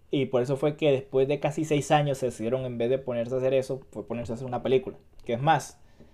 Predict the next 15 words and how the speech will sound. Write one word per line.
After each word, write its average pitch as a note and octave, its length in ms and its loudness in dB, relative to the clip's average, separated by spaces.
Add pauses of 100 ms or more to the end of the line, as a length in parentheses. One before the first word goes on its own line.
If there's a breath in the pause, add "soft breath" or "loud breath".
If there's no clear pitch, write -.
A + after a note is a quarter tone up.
(240 soft breath)
eh, G2 880 -6 (280)
Knights C3 200 -6
of D3+ 140 -4
Sidonia C#3+ 420 2
ya A#2+ 280 2
no F3 120 -4
está C3+ 340 0
en, G2 420 -8 (380)
en G2+ 460 -8
Coso, B2 440 -2
ya A2 80 -10
no G#2+ 60 -8
está A#2+ 160 0
en A2+ 100 -4
Netflix. A#2 560 -10